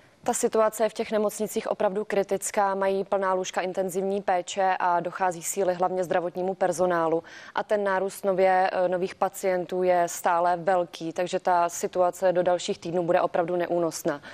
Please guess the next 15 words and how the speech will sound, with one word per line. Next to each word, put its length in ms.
Co 140
se 100
týká 360
těch 260
čísel 560
nově 220
nakažených, 580
eh, 60
pacientů, 720
tak 380
lehčí 420
zlepšení 600
je 180
na 120
Trutnovsku, 640